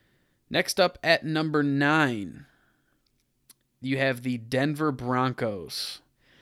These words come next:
Now, I personally think that they try to go with a linebacker here.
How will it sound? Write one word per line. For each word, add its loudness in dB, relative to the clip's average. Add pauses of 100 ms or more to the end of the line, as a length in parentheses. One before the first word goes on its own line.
(540)
Now, -4
I 4
personally -2
think -2
that -4
they 4
try 2
to -2
go 4
with 2
a 2
linebacker 2
here. -2